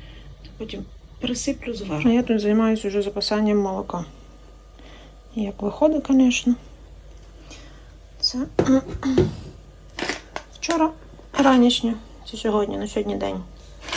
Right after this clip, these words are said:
Сюди долью і відправлю в морозиловку. Такі тут пакетики. Все можна написати, ну я ручкою тут пишу, вона не стирається, дуже зручно. По мілілітрах, звісно, точно тут не виміряєш прям.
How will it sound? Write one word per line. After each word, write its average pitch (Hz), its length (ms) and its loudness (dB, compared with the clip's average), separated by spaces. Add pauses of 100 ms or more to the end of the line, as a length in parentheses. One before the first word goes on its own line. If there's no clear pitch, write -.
(340)
Сюди 214 300 -2
долью 208 460 0 (580)
і 240 640 2 (260)
відправлю 202 500 -6
в 190 40 -12
морозиловку. - 640 -10 (460)
Такі 294 180 -8
тут 233 200 -2
пакетики. 269 680 0 (540)
Все - 220 -2
можна 240 280 4
написати, 247 520 0
ну 247 100 6
я 226 80 6
ручкою 196 320 0
тут 190 160 -4
пишу, 220 280 -4
вона 190 240 -6
не 202 160 0
стирається, 196 680 -4
дуже 190 260 -6
зручно. 196 400 -6 (840)
По 196 420 0
мілілітрах, 208 520 2
звісно, 208 300 -2
точно 208 320 -2
тут 208 160 -2
не 208 100 4
виміряєш 254 480 2
прям. 202 320 -4